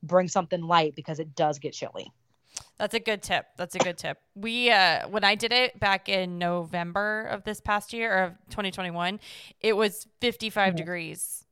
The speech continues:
Speaker 2: outside. So we
Speaker 1: Oh.
Speaker 2: were freezing, but they did have blankets for us.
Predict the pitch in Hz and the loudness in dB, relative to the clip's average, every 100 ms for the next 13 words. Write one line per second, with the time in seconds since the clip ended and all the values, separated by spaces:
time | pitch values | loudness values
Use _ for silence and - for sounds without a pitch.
0 | _ - 185 - 170 165 175 - - - | _ -2 0 2 -2 -2 -6 -10 -16 -2
1 | 202 185 220 190 175 - _ _ - - | 0 0 6 8 6 2 _ _ -16 0
2 | 220 185 214 226 202 175 175 - 262 277 | 0 0 -4 -8 -6 -8 -4 -2 2 2
3 | 240 302 339 320 254 339 320 190 - 170 | 2 6 4 4 -2 0 0 -4 -4 -4
4 | - - - - - | -4 -6 -10 -14 -16